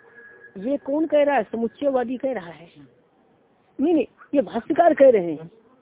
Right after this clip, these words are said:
भाष्यकार कह रहे हैं, समुच्चयवादी को समझा रहे हैं भाष्यकार। लगाइए, ऐसी कल्पना करना उचित नहीं है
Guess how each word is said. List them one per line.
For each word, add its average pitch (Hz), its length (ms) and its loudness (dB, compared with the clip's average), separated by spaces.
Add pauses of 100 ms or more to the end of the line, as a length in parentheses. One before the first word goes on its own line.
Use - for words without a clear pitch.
(100)
भाष्यकार 247 560 -4
कह 233 160 -2
रहे 214 180 -4
हैं, 262 140 -2
समुच्चयवादी 240 720 -4
को 233 120 -4
समझा 208 380 -6
रहे 208 120 -2
हैं 185 100 -6
भाष्यकार। 147 520 -12 (600)
लगाइए, 196 540 -2 (600)
ऐसी 277 640 0
कल्पना 247 460 -4
करना 233 360 -4
उचित 220 340 -6
नहीं 180 300 -8
है 262 220 -4